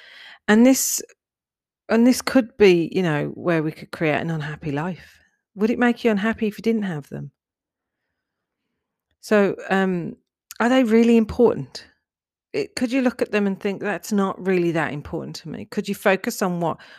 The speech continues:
would make you important? What would make him, what, start again, <laughs> what would be important to you or make you happier? You know, a peaceful focus on things.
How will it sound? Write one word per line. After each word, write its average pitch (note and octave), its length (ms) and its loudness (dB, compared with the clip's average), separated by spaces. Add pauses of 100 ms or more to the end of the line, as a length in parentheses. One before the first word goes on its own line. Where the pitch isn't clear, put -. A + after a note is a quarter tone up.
(120)
would G3+ 280 0
make G3+ 300 -2
you F3+ 80 -6
important? - 560 -12
What - 260 -8
would F#3 140 -4
make E3+ 300 -4
him, D#3 180 -12
what, E3 180 -12 (440)
start E3+ 300 -4
again, - 360 -10
<laughs> - 80 -14
what - 280 -6
would G3 220 0 (440)
be A3 160 6
important G3 540 0
to - 120 -16
you - 240 -18 (1040)
or D#3+ 80 -4
make E3 320 -6
you E3 60 -8
happier? D#3 540 -12 (640)
You G3 140 -6
know, - 140 -6 (1800)
a F3+ 60 -10
peaceful - 480 -8
focus G#3 540 -8
on C#3 160 -8
things. C3 600 -14